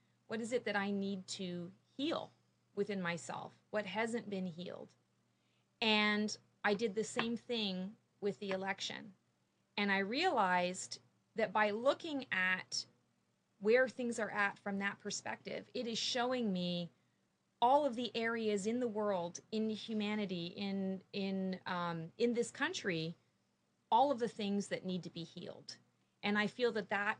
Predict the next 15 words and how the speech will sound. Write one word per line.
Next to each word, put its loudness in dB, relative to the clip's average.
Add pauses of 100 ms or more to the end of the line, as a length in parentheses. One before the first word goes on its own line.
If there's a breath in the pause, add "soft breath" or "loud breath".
really 0 (100)
plays -2
a -6
part 0
in -2
this -4
cyclic, -4 (200)
coming -2
to -6
the, -8
the -4
end -2
of -8
this -8
cyclic, -8